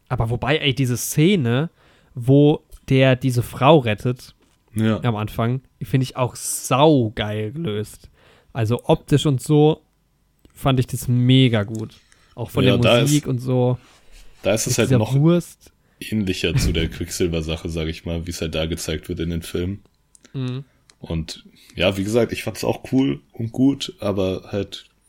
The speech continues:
Speaker 2: Quicksilver noch ein bisschen cooler und guterer.
Speaker 1: Okay, ja.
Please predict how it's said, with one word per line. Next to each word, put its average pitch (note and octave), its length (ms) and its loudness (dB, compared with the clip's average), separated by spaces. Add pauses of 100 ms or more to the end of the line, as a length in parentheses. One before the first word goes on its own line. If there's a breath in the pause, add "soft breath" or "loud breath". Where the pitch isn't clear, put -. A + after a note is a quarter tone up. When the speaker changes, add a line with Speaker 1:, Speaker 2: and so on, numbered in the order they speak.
(220)
Speaker 2:
Quicksilver G2+ 460 -2
noch G2 180 -6
ein D#2 100 -8
bisschen E2+ 280 -10
cooler E2+ 400 -4 (440 soft breath)
und F#2 160 -6
guterer. F2 500 -4 (920)
Speaker 1:
Okay, C3 320 -8
ja. A#2 280 -6